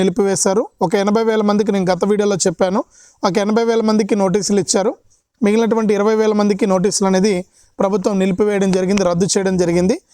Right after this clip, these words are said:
మరి ఈ యొక్క ఎనభై వేల నోటీస్, ఎనభై వేల మంది ఎవరైతే నోటీస్ తీసుకున్నారో ఆ పింఛన్లన్నీ కూడా రద్దు అయినట్లే. మరి మీకు గనక అర్హత ఉంది అనుకుంటే మీరు మళ్ళీ కూడా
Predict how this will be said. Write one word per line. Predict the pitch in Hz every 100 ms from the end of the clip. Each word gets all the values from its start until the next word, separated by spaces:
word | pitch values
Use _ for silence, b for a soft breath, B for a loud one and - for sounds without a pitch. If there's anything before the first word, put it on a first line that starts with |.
| b b 208
మరి | 202 175 208 _ -
ఈ | 214
యొక్క | 185 196 196 - 202
ఎనభై | 220 233
వేల | 240 240 214
నోటీస్, | 202 220 - 190
ఎనభై | 208 233
వేల | 233 220
మంది | 220 214
ఎవరైతే | 196 208 208 190
నోటీస్ | 185 196 -
తీసుకున్నారో | 196 - 196 190 202 170 b b b b
ఆ | 180 202
పింఛన్లన్నీ | 190 220 214 214 202
కూడా | 202 190
రద్దు | 175 196
అయినట్లే. | 196 180 233 302 _ _ _ -
మరి | 196 196
మీకు | 226 254 247
గనక | 240 226
అర్హత | 208 220 208 220
ఉంది | 220
అనుకుంటే | 202 208 208 240
మీరు | 214 196 190
మళ్ళీ | 214 208
కూడా | 214